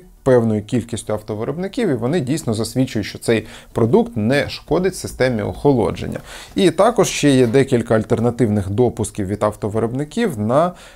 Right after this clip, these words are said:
пляшці з антифризом від Аляска.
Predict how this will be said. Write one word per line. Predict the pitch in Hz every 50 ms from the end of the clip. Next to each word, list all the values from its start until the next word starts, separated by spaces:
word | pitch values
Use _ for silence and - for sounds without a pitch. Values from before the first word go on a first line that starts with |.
| - -
пляшці | - 117 127 151 165 - - -
з | 113 107
антифризом | 110 104 95 110 - - 117 135 160 151 156 156 147 151 - - - - -
від | 107 127 143 143 -
Аляска. | - 139 143 156 143 107 - - - - - -